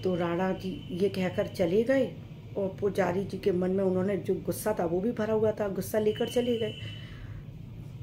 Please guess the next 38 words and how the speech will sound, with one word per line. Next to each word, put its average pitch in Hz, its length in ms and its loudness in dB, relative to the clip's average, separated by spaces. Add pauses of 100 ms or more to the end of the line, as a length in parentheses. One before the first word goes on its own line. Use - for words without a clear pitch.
(520)
देवा 175 300 2
जी 185 180 0
ने 190 100 4
उतावली 180 540 -2
में 208 180 -2
कह 180 280 -4
तो 202 180 0
दिया 180 260 4
राणा 175 280 0
से 170 160 -2 (420)
कि - 60 -4
बाल 175 260 0
सफ़ेद 180 440 -2
हो 165 100 -2
गए। 165 160 -2 (140)
अब 226 160 2
उनकी 202 300 0
चिंता 180 400 0
बढ़ने 165 380 0
लगी, 180 260 -6
उनको 196 260 0
रात 175 280 -2
को 208 120 2
नींद 214 340 4
भी 190 140 -2
ना - 100 -4
आ - 160 -10
रही। - 180 -8 (840)
प्रातःकाल 185 560 2
राणा 180 280 0
आएंगे 233 460 4
और 185 140 6
देखेंगे 190 480 2
कि 196 120 -8
सफ़ेद 190 420 0
बाल 185 220 4
नहीं 214 260 4
है 208 180 0